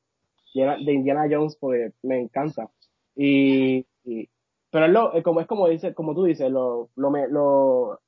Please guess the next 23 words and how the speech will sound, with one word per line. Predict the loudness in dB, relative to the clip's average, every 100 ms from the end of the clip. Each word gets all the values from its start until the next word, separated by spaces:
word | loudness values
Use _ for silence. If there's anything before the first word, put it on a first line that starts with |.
| -8
redefinió | -2 -2 0 0 2 0 -2 _ _ -8
de | -4
tal | -2 0
manera | -2 0 2 0
que | 0 -2 -2 -2 -4
lo | -4
popularizó, | -6 -4 -4 -2 -4 -2
que | 0 -2
todavía | 0 0 0
hasta | 0 -2
hoy | 0
día | -2
mucha | -2 -4 -4
gente | -4 -2
lo | -2
reconoce | 0 -2 -2 -4 -2 -2
y | 0 2 0 0
le | 0
rinde | 0 0 0
homenaje | -2 -2 -2 -4
de | -4
cierta | -4 -2 -2
manera. | 0 0 -2